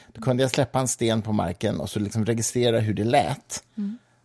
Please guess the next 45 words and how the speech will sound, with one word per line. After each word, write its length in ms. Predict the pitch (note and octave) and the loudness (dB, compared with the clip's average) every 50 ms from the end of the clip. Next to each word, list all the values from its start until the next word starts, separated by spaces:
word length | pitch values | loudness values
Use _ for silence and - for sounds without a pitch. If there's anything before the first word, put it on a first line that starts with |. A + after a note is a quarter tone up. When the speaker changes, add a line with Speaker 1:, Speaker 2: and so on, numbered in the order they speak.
| _ _ _ _ _ _ - | _ _ _ _ _ _ -8
Speaker 1:
Och 140 | - A2 G#2 | -6 -6 -4
sen 300 | - - A2 G2+ G#2 F#2+ | -2 -2 0 0 0 0
så 160 | - - A#2 | -2 -2 0
väntade 580 | A2 C3 B2+ A#2 G#2 - - - A#2+ A#2+ C3 C#3+ | 2 4 4 4 2 0 2 2 4 4 6 4
jag 360 | C3+ B2 A#2+ A#2+ A#2 - - | 4 4 4 4 2 0 -4
tills 220 | - A2+ G#2+ - | -6 -8 -6 -6
den 120 | - G2+ G2+ | -4 -2 -2
här 260 | G#2 G2+ F#2+ F#2+ F#2 | 0 0 0 0 0
hade 200 | F2+ F#2 F2+ F#2 | 0 -2 -4 -4
gått 180 | G2 G2+ - A#2+ | -6 -4 -2 2
över 480 | B2+ C#3+ C#3+ C3 A#2 F#2+ G2+ F#2 F2 D#2 | 2 4 4 4 4 2 0 -2 -2 -4
och 100 | D2+ F#2 | -4 -6
då 100 | G2 G2 | -6 -6
släppte 300 | - - A#2 - - G2 | -4 -4 -4 -4 -4 -6
jag 100 | G2+ G#2+ | -6 -4
samma 320 | - A2+ A2 A2+ A2+ B2 | -2 0 0 0 0 -2
sten 420 | - - - G2+ F#2 F2+ F2 D#2+ - | -2 -4 -4 -4 -4 -4 -6 -6 -8
och 80 | - | -8
så 100 | - G2+ | -6 -4
jämförde 800 | G#2 G#2 C3 B2+ A2+ G2+ F2 - - - C3+ C#3 C#3 C3+ A#2+ A2+ | 0 2 2 4 4 2 2 0 -2 0 2 4 4 4 2 0
jag 200 | G2+ F2+ D#2+ F2 | -2 -2 -2 -4
liksom, 420 | F#2+ F#2+ - - - - - G2 - | -6 -8 -8 -8 -8 -8 -8 -10 -10
lä-, 320 | - G#2 G#2+ A#2 A#2+ B2+ A#2+ - | -6 0 4 4 4 4 2 0
hur 280 | A2 A#2+ C3 B2+ A#2+ - | -2 0 0 2 4 4
annorlunda 560 | B2 B2 A#2 G#2+ G#2+ G#2 G#2 G#2+ G#2+ F#2+ G2 | 4 4 4 2 2 2 0 0 0 0 2
lät 420 | A2 A#2+ C3 C#3 B2+ - - _ | 4 4 4 4 2 -2 -6 _
det 100 | - G2 | -4 -2
när 160 | F#2+ F#2 F2+ | -2 0 0
jag 80 | F#2 F#2 | -2 0
var 180 | F#2 G2+ A2+ A#2 | 0 2 2 2
i 60 | B2 | 0
det 80 | A2+ | 0
här 100 | G2+ F#2 | -2 -4
tillståndet 720 | F2 - G2 F2 F2 - - - - C2+ - G2+ - - | -4 -4 -6 -6 -6 -8 -10 -10 -10 -8 -8 -10 -8 -6
och 60 | G#2 G#2+ | -4 -4
inte 380 | G#2+ F#2+ F2 - _ - - | -2 -2 -4 -6 _ -8 -8
och 120 | - - - | -8 -8 -8
sådär. 180 | - - - - - - | -8 -8 -10 -12 -12 -8
Speaker 2:
Mm. 240 | A3 G#3+ G#3+ G#3+ A3 | -6 -4 -4 -4 -4
Speaker 1:
Så 100 | - - | 0 2
jag 80 | A#2+ A#2 | 2 4
började 340 | A#2+ C#3 C3 B2 B2+ B2 C3 | 4 4 6 6 6 4 2
liksom 300 | B2 A#2+ - - B2+ B2 | 0 -2 -2 -2 -2 -2
studera 540 | - - - C3+ A#2+ D3+ D#3+ D#3+ D#3+ D#3 C3 | -2 -4 -2 0 4 4 6 6 6 4 4
fenomenet 840 | - - B2 C3 C3 G#2+ G2 F#2+ F2+ E2+ F#2 A2+ A2+ - - - | 2 0 -2 0 0 -2 -2 -2 -4 -4 -4 -6 -6 -8 -14 -18